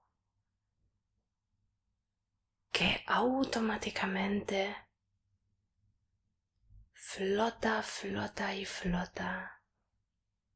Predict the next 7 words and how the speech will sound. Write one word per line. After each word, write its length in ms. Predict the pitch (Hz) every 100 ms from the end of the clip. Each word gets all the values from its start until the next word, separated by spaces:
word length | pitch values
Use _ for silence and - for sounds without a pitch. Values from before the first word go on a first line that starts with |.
| _ _ _ _ _ _ -
hasta 600 | - 185 - - 190 185
que 180 | - 180
vea 720 | 185 208 220 214 214 214 - _ _ _ _ _ _ - - - - -
la 140 | 160
superficie 1080 | - - - - - - 202 208 - 196 190
del 240 | 185 175
agua 640 | 170 170 180 190 190 196